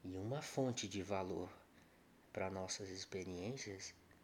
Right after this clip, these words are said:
é algo muito importante de se ter. A gente, é, não consegue,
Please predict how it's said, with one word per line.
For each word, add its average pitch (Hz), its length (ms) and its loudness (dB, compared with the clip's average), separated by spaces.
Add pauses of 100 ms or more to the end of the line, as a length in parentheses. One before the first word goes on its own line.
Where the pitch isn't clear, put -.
(300)
é 117 100 6
algo 110 260 4
muito 107 320 4
importante 113 640 4
de 135 140 0
se - 220 6
ter. - 340 8 (1800)
A 104 140 4
gente, 98 580 0 (2750)
é, 101 260 -8
não 101 260 0
consegue, 104 1200 2